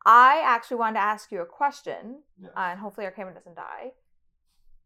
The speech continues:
Speaker 1: I'm just lobballing you this one.
Speaker 2: Okay.
Speaker 1: Okay. 'Cause I seen a tweet from the, like, Celebrity All-Star game where it was Zach LaVine.
Speaker 2: Yeah.
Speaker 1: Like, he hit a home
Speaker 2: Home run,
Speaker 1: run.
Speaker 2: yeah.
Speaker 1: And this girl, honestly, kudos to her, 'cause the engagement she got on this tweet was, like,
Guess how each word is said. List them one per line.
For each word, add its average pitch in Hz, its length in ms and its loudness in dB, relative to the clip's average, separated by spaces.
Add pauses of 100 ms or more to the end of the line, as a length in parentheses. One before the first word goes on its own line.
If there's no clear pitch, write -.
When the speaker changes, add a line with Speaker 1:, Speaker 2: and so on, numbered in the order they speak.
Speaker 1:
I'm 208 100 -12
just 185 180 -18
lobballing 185 680 -4
you - 100 -20
this - 180 -20
one. - 260 -20 (120)
Speaker 2:
Okay. 190 120 -20 (340)
Speaker 1:
Okay. - 200 -20 (1400)
'Cause 269 120 -4
I 240 100 0
seen 277 200 -8
a 330 60 -8
tweet 247 240 -12
from 220 200 -4
the, 214 280 0
like, - 140 -10
Celebrity 208 320 -8
All-Star 185 260 -6
game 180 180 -10
where 180 100 -8
it 180 40 -6
was 170 80 -12
Zach 170 220 -8
LaVine. 170 640 -20 (120)
Speaker 2:
Yeah. 185 300 -20
Speaker 1:
Like, - 140 -20
he 196 60 -20
hit 196 120 -10
a 180 60 -6
home 190 220 -10
Speaker 2:
Home 190 60 -12
run, 175 300 -8 (100)
Speaker 1:
run. 180 180 -18 (380)
Speaker 2:
yeah. 202 60 -10 (540)
Speaker 1:
And 202 100 -10
this 262 160 -8
girl, 233 480 -4
honestly, 277 360 -2
kudos 269 380 -8
to 240 80 -6
her, 208 160 -2
'cause 214 160 -10
the 196 420 -6
engagement 196 360 -10
she 202 100 -14
got 180 160 -4
on 180 60 -16
this 180 140 -14
tweet 175 160 -12
was, - 280 -18
like, - 320 -12